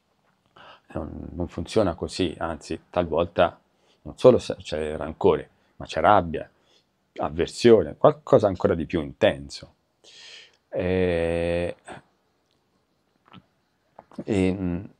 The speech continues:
da una parte accettiamo che l'esperienza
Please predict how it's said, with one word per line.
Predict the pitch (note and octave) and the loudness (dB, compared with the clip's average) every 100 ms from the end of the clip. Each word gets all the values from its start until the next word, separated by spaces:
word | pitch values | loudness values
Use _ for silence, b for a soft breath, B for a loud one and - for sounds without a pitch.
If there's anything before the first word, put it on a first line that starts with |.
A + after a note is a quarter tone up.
| _ - | _ -2
da | G2 | 0
una | F#2 F2 | 2 4
parte | D3+ F3 - A#2+ G2+ - _ - G2 | 4 4 4 4 4 -6 _ -18 -14
accettiamo | G2+ F#2+ - F#2 - G#2 G2 F#2 | -8 -6 -4 -4 0 0 0 -2
che | F#2 | 0
l'esperienza | F#2 - G2+ F#2+ F#2+ F#2+ - G#2 F2+ - | -2 -2 -2 0 0 -2 -2 0 0 -2